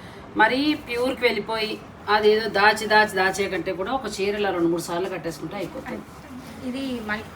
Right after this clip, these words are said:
Speaker 2: too many colours వద్దు అనుకోని,
Speaker 1: Hmm.
Speaker 2: పైతాని కావాలి but too many colours వద్దు అనుకుంటే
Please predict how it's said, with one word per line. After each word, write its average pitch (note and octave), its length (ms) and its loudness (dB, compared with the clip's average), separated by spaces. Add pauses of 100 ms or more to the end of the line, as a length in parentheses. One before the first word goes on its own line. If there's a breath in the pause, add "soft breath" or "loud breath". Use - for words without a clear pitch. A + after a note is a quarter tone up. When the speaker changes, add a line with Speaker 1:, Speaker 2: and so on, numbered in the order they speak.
(140)
Speaker 2:
too C4+ 180 -10
many C#4 200 -6
colours A3 340 -6
వద్దు G3+ 300 -6
అనుకోని, G3+ 400 -8
Speaker 1:
Hmm. - 140 -4
Speaker 2:
పైతాని D#4 440 0
కావాలి A#3+ 380 0
but B3 160 -4
too A#3 160 -6
many A#3 180 -6
colours G#3 300 -8
వద్దు G3+ 180 -8
అనుకుంటే G3+ 340 -8